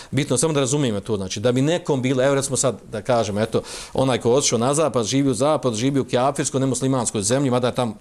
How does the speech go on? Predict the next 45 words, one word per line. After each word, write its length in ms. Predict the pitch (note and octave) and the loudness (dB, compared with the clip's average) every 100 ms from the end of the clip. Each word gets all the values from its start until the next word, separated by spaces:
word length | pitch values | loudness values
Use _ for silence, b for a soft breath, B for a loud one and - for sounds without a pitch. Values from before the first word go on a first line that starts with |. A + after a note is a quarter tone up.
| B B B B | B B B B
puno 220 | - C3+ G2+ | -2 0 0
muslimana, 600 | - F#2+ F2+ C3+ F3 C#3+ - B B B B | -2 -2 0 0 0 -4 -10 B B B B
čak 220 | - A#2 | -2 -2
više 300 | A#2 A#2+ A#2 | -2 0 0
ne, 200 | A#2 A#2+ | 2 0
u 260 | B2 B2+ A#2+ | -2 -4 -2
nekim 260 | B2 A#2+ | 0 0
državama 240 | B2 C3+ A#2+ | 0 2 2
ima 100 | C3 | 2
više 180 | C3+ C3+ | 2 0
muslimana 240 | C3+ C#3 | 0 0
nego 140 | C3+ | 0
što 120 | B2+ C3 | 0 2
ovdje 160 | C3 | 0
kod 160 | B2 B2+ | 0 -2
nas 200 | G#2+ - | -2 -2
ima 160 | A#2+ | -2
muslimana, 520 | G2 - G#2 A#2+ D#3+ D3+ | -2 -4 -2 0 0 0
ali 200 | D3 C#3 | 2 2
recimo 260 | C#3+ B2+ A2+ | 0 0 -2
na 140 | D3 | 0
zapadu 360 | C#3 A#2+ A2+ A#2 | 0 -2 -2 -2
neko 260 | D3 C3 | -2 2
otišao, 260 | D#3+ - C3+ | 0 0 -2
kada 240 | F3+ F#3 E3+ | 0 0 0
je 80 | |
nekom 360 | D3+ F#3 F#3 C3 | 0 0 0 -2
važib 560 | A2 C3 D3 F3+ F#3 F#3+ B B B B | -2 0 2 2 0 -4 B B B B
na 200 | A2+ A2 | -2 -2
zapadu, 720 | A#2 C#3+ E3+ F#3 F#3+ E3+ F#3 D3+ C3 C3+ | 0 0 2 2 0 0 0 0 -2 -2
e, 40 | |
da 140 | B2+ C3 | 2 2
učini 340 | E3 G3 C#3+ | 2 2 2
hidžu 240 | E3 D#3+ C#3 | 0 0 0
sa 120 | B2 | 0
zapada, 420 | D3+ F3 E3+ C#3+ | 0 0 0 0
da 100 | C3 | 2
ode 240 | D#3 D3 | 2 2
nekom 280 | C3 D3 C3 | 0 -2 -2
muslimanskom 580 | A#2 - C3+ B2+ - G#2 | -4 -2 0 0 -2 0
mjestu 240 | B2 B2+ | 0 0
gdje 140 | A2 A#2 | 0 0
može 180 | A#2+ G#2+ | 0 0
ispoljavati 600 | - G#2 F#2+ G#2 G#2 F2 | -2 0 2 0 0 -6
vjeru. 160 | D#2 | -8